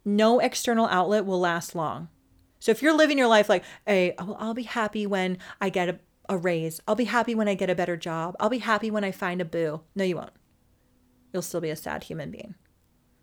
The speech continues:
You need to be able to look internally and find your own happiness. Enjoy your own company. If you don't like yourself, if you're not happy with yourself,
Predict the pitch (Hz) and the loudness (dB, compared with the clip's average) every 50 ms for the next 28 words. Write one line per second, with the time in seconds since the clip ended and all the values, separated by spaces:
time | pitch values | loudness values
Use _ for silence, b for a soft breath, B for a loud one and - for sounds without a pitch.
0 | _ _ _ _ _ _ _ _ _ _ _ - 196 214 233 240 240 226 - 208 | _ _ _ _ _ _ _ _ _ _ _ -2 2 2 4 4 2 0 0 2
1 | 202 190 190 185 185 175 - - 185 170 170 165 160 160 156 160 B B B B | 2 2 2 2 -2 -4 -4 -2 -2 0 0 0 0 -2 -4 -6 B B B B
2 | B B - 170 165 196 214 208 262 262 240 - 254 220 202 196 190 190 190 196 | B B -10 -2 0 0 0 2 2 0 2 0 0 2 2 2 2 2 0 -2
3 | 196 B B B B B - 180 180 - - - 190 170 165 175 175 185 - 180 | -2 B B B B B -6 -4 -4 -4 -2 0 0 0 0 -2 -4 -4 -4 -4
4 | 180 175 170 175 180 175 185 165 165 - - - 156 151 160 - - - - _ | -2 0 0 0 -2 -2 -4 -4 -4 -6 -8 -8 -8 -8 -8 -10 -12 -12 -14 _
5 | _ _ _ _ _ _ _ _ _ _ _ _ _ _ _ _ _ _ _ _ | _ _ _ _ _ _ _ _ _ _ _ _ _ _ _ _ _ _ _ _
6 | - _ 196 190 170 190 185 175 170 160 - 175 180 185 - - 196 180 185 190 | -12 _ -4 -2 0 0 0 0 0 -2 -2 -2 -2 -4 -2 -2 -4 -2 -2 -2
7 | 185 185 190 202 - 208 - 254 269 277 269 262 262 - 262 - - 262 247 240 | -2 -2 -2 -2 -4 -4 -2 -2 0 0 0 -2 -2 -2 -4 -2 2 4 6 6
8 | 240 240 226 - - 220 233 240 233 - 240 226 - 233 220 226 220 226 214 - | 6 4 2 -2 0 2 2 2 2 2 2 2 2 2 0 0 0 0 -4 -2
9 | - 226 202 202 202 202 202 202 - | 0 2 2 4 4 2 0 -2 -6